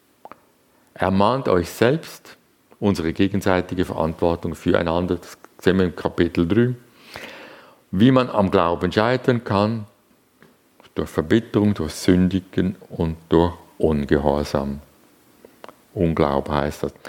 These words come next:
Offenbar ist es möglich, das Ziel zu verfehlen, nämlich dadurch, dass man den Glauben verweigert. Das sind Konsequenzen aus diesen beiden Kapiteln. Ja, es endet so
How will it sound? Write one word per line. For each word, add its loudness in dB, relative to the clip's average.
Offenbar 2
ist -6
es -6
möglich, 2
das -10
Ziel 0
zu -10
verfehlen, 0
nämlich -4
dadurch, 2
dass -2
man -4
den 0
Glauben -6
verweigert. -4
Das -8
sind -4
Konsequenzen -2
aus -8
diesen 2
beiden -2
Kapiteln. 0
Ja, 0
es -4
endet 0
so 2